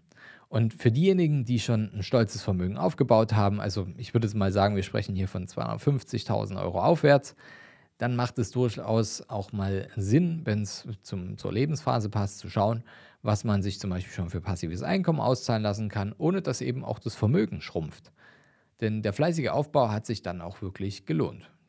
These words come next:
Die einen denken dann darüber nach, ein bis zwei Tage die Woche weniger zu arbeiten, um sich mit dem passiven Einkommen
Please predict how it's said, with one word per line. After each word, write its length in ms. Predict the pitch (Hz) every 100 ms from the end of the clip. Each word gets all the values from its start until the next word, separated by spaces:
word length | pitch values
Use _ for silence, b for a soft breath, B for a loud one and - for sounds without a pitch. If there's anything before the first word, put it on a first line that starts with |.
| -
Die 100 | 120
einen 220 | 131 139
denken 340 | 127 123 117 110
dann 180 | 107
darüber 240 | 101 98 98
nach, 300 | 101 101 -
ein 160 | -
bis 160 | 90 92
zwei 180 | - 87
Tage 240 | 92 92
die 140 | 90 87
Woche 240 | 87 92
weniger 400 | 90 95 - -
zu 140 | -
arbeiten, 480 | 123 151 135 117 120
um 200 | 117 104
sich 180 | 95 92
mit 140 | 92
dem 140 | 101 95
passiven 400 | 101 92 87 90
Einkommen 520 | 113 139 - 117 113